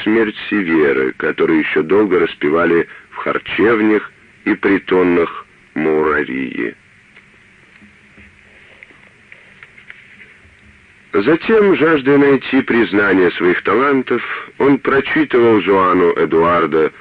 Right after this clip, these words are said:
вслух лучшие пассажи из своих статей. И тот слушал с интересом, потому что произведения кузена содержали в последнее время почти исключительно нападки на священников и были под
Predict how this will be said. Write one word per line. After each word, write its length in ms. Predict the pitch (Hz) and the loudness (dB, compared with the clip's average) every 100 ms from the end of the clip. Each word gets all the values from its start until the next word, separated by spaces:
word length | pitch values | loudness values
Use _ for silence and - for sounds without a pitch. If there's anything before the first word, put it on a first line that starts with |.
| - | -20
вслух 440 | - - 87 98 - | -14 -4 0 0 0
лучшие 460 | 85 92 - 87 | 0 0 -2 -2
пассажи 720 | 82 76 - - 90 87 87 | -2 -4 -6 -4 -2 -2 -2
из 200 | 87 78 - | -2 -4 -8
своих 320 | - 76 76 - | -2 -2 -2 -4
статей. 580 | 73 67 - 67 60 - _ _ _ - - - - | -6 -6 -2 -4 -4 -12 _ _ _ -20 -20 -14 -4
И 120 | 107 | -2
тот 200 | 175 180 | 0 0
слушал 400 | 170 165 - 160 | 0 0 0 -2
с 80 | - | 0
интересом, 760 | 151 - 110 107 104 - 104 - - - - | 0 2 2 2 0 0 -2 -4 -18 -12 -6
потому 280 | 82 104 | 0 0
что 140 | 101 98 | 0 -2
произведения 720 | - 101 90 98 98 98 95 | 2 2 2 0 2 2 2
кузена 520 | 85 98 80 107 101 | 2 0 0 2 0
содержали 560 | 92 90 92 82 87 82 | 0 0 0 0 -2 -2
в 80 | - | -2
последнее 540 | 80 - 80 73 73 | -6 -2 -4 -2 -2
время 460 | 73 98 113 107 98 - - - - - | 0 0 2 0 -2 -10 -20 -20 -20 -6
почти 420 | 104 110 - 127 | -4 -2 -2 -2
исключительно 680 | 117 123 123 - 120 120 117 | 0 0 0 0 0 2 4
нападки 640 | 110 107 - 107 - - | 2 0 0 -2 -2 -2
на 140 | 90 90 | -2 -2
священников 1040 | - 76 - - 127 123 113 107 - - - - - - | -4 -6 -4 0 2 2 0 0 -4 -4 -20 -20 -16 -4
и 120 | 95 | -2
были 280 | 87 101 98 | 0 2 0
под 220 | 90 | -2